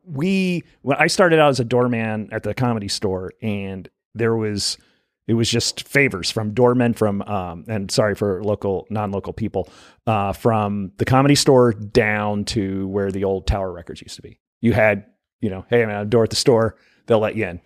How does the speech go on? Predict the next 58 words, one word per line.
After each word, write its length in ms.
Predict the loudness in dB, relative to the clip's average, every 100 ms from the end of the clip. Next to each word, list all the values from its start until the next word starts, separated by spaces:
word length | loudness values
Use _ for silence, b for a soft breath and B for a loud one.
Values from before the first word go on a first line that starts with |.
| -10
And 120 | -8
then 80 | -4
when 100 | -2
they 60 |
come 240 | 2 2 2
up, 160 | 0
"Hey, 200 | 2 4
I'm, 140 | 2 0
uh, 280 | -2 -4 -2
the 100 | -2
doorman 380 | 0 -2 -2 -2
at 80 |
the 60 | 0
House 140 | 0
of 60 | 0
Blues." 280 | -4 -8 -8
You 100 | -4
let 160 | -4 -4
'em 100 | -8
in. 100 | -12
So 120 | 0 2
I 80 |
got 140 | 2 -4
to 40 |
see 160 | -8 -6
concerts 560 | -2 0 2 0 0
at 80 | -4
the 60 | -4
House 180 | -6 -6
of 80 | -6
Blues. 360 | -4 -4 -8
Like, 180 | -10 -2
I'd 180 | 0 2
get 80 | 4
off 180 | 2 0
set. 320 | 2 2 2
I'd, 180 | 0 -4 -4
I'd 240 | -4 -4 B B B B B
do 140 | 4 4
a 40 |
set 300 | 4 4 4
or 60 | 2
get 120 | 0
off 200 | 0 0
work 180 | 0 0
at 80 | -2
the 40 |
doorman. 440 | 0 0 2 4 4
I'd 120 | 4
see 140 | 2
who's 180 | 2 2
playing, 360 | 0 0 2 2
and 100 | 0
I'd 120 | -2
walk 280 | -2 -2 -2
over. 300 | -4 -4 -4
It 40 |
got 300 | -6 -8 -10